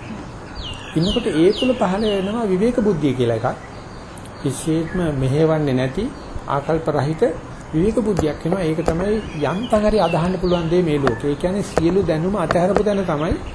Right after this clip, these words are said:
දැනීම ඇති වෙන්නේ. බුද්ධිය ඇති වෙන්නේ. එතකන් අපි කරන්නේ මේකට ඉතිහාසය කියලා, භූගෝලය කියලා, ප්‍රජාචාරය කියලා,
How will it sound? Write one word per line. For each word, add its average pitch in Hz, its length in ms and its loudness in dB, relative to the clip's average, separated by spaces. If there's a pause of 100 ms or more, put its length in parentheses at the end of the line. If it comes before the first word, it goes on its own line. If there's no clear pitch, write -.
(360)
දැනීම 190 320 4
ඇති 147 240 2
වෙන්නේ. 95 220 -2 (360)
බුද්ධිය 175 360 4
ඇති 139 200 4
වෙන්නේ. 110 340 -2
එතකන් 190 500 -2
අපි 190 180 0
කරන්නේ 180 300 2
මේකට 160 280 0 (440)
ඉතිහාසය 143 500 0
කියලා, 147 300 0
භූගෝලය 143 500 0
කියලා, 160 260 0
ප්‍රජාචාරය 135 640 0
කියලා, 170 320 0